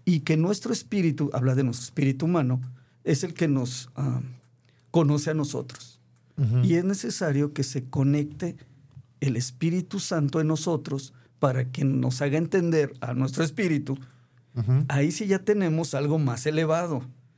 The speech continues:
Speaker 2: Ujú.
Speaker 1: No es que yo tenga un concepto de mí conforme a lo que yo crea,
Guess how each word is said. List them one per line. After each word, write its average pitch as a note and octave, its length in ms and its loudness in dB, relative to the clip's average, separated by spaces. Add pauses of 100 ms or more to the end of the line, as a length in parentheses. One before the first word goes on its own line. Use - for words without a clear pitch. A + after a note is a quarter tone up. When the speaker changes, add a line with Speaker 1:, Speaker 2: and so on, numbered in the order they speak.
(120)
Speaker 2:
Ujú. A#2+ 180 2
Speaker 1:
No D#3 200 6
es E3 140 -4
que G3+ 160 0
yo F3 400 0
tenga D3+ 180 2
un E3+ 140 0
concepto D3+ 680 0
de F3 100 2
mí F3 280 2 (320)
conforme C#3+ 600 2
a C3 300 2
lo A#2+ 220 -2
que B2+ 160 0
yo D3 260 0
crea, D#3+ 380 -2